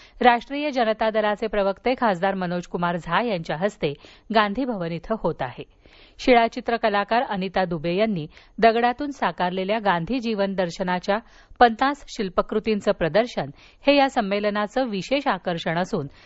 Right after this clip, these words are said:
गांधी छायाचित्र प्रदर्शनही भरवण्यात आलं आहे. हे संमेलन पुढचे तीन दिवस सुरू राहणार आहे. मुंबईतील उद्योग संचालनालयाचे अतिरिक्त विकास आयुक्त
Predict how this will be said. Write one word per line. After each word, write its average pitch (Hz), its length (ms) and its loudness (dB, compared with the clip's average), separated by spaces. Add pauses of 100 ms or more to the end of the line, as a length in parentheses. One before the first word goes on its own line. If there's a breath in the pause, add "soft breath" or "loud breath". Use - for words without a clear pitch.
(220 soft breath)
गांधी 220 340 2
छायाचित्र 208 540 -2
प्रदर्शनही 185 640 -2
भरवण्यात 180 480 0
आलं 143 200 0
आहे. 135 280 -10 (540 soft breath)
हे 247 80 8
संमेलन 214 520 0
पुढचे 214 260 -4 (120)
तीन 262 180 0
दिवस 196 320 0
सुरू 160 220 0
राहणार 143 320 -4
आहे. - 340 -12 (1160 soft breath)
मुंबईतील 311 480 4
उद्योग 269 360 6
संचालनालयाचे 233 1080 0
अतिरिक्त 233 520 -4
विकास 214 420 0
आयुक्त 190 340 -2